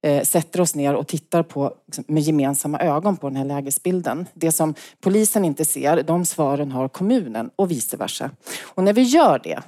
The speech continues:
då blir det här en väldigt bred och sanningsenlig lägesbild. När vi analyserar den här så, och hittar åtgärderna, då har polisen har sin roll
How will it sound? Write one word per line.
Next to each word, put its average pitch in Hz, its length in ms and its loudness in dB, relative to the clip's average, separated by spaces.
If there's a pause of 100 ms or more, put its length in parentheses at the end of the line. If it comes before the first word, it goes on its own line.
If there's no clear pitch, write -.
(200)
då 196 80 4
blir 180 280 2
det 175 80 2
här 147 180 2
en 151 120 -4
väldigt 139 240 -2
bred 190 560 2
och - 140 -6 (380)
sanningsenlig 147 920 0
lägesbild. 147 840 -4 (920)
När 180 100 0
vi 190 80 2
analyserar 247 680 4
den 110 140 -6
här - 200 -12 (520)
så, 175 200 -2 (180)
och 170 220 2
hittar 196 640 2
åtgärderna, 180 920 0
då 202 120 2
har 208 220 4 (160)
polisen 233 440 4
har 196 80 0
sin 233 480 2
roll 156 360 2